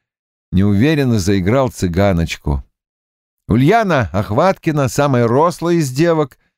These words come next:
на гвардейца деланная, как звали ее в хуторе,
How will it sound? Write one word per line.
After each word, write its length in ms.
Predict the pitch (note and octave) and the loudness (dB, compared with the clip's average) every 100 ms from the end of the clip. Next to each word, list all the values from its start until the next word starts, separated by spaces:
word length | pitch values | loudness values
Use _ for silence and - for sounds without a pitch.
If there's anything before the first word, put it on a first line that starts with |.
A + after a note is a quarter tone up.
| _ _ | _ _
на 140 | - B2 | -2 0
гвардейца 760 | B2 C#3+ C#3 B2+ D#3+ D3 - | 2 2 2 2 0 -2 -2
деланная, 760 | A#2+ B2 B2 G#2+ G2 F#2+ F2+ D#2+ _ _ - | 0 2 2 2 0 0 -2 -4 _ _ -6
как 180 | G#2+ F2 | -4 0
звали 340 | A2 A2 G#2 | 0 2 2
ее 180 | G#2+ G#2+ | 2 0
в 60 | |
хуторе, 560 | - A#2 G2 F#2 D#2 | -2 -4 -2 -2 -2